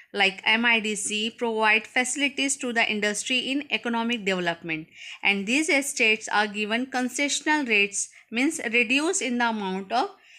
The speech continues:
electricity bills, water and taxes. Okay. Our next topic is information technology industry. Information technology industry is an important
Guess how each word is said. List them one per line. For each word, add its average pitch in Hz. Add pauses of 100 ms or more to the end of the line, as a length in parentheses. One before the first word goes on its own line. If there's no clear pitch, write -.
(400)
electricity 254
bills, 220
water 202
and 262 (320)
taxes. - (840)
Okay. 359 (920)
Our 254
next 269
topic 294
is 285
information 269 (440)
technology 233 (100)
industry. 202 (1200)
Information 403
technology 226
industry 214
is 226
an 220
important 247